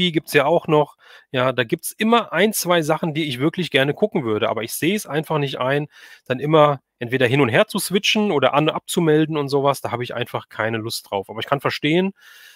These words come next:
äh, dass Paramount mit Sicherheit eine sehr, sehr gute Auswahl hat, ja.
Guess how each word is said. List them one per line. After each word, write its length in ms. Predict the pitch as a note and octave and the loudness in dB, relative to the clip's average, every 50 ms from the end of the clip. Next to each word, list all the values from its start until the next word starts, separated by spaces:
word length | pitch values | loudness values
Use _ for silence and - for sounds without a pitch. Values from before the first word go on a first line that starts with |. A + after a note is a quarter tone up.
| - _ | -20 _
äh, 400 | - B2 B2+ C3 C3 C3 C3 B2+ A#2+ _ _ _ _ - - _ _ | -2 0 2 4 4 4 2 2 -2 _ _ _ _ -20 -20 _ _
dass 400 | - C3 C3 - - - - - - B2+ - | 0 0 2 0 -2 -4 -6 -10 -14 -18 2
Paramount 400 | - C3 C#3 D#3 D3+ D#3 D3 C3 | 4 6 6 6 6 4 2 0
mit 100 | B2+ A2 | -2 -4
Sicherheit 360 | - D3+ D#3 F3 D#3 D3 C#3+ | -2 0 2 2 2 2 2
eine 80 | C#3+ B2+ | 2 2
sehr, 180 | A#2 B2+ C3 | 4 4 4
sehr 100 | C3+ C#3+ | 4 2
gute 220 | B2 C3 C3+ - A#2 | 2 4 2 4 4
Auswahl 400 | C3 D#3+ D3+ - - G#2+ G2 F#2 | 4 2 2 2 2 0 0 0
hat, 200 | G2 F#2 - - | -4 -10 -8 -8
ja. 180 | G#2 G2+ G2 | -8 -8 -8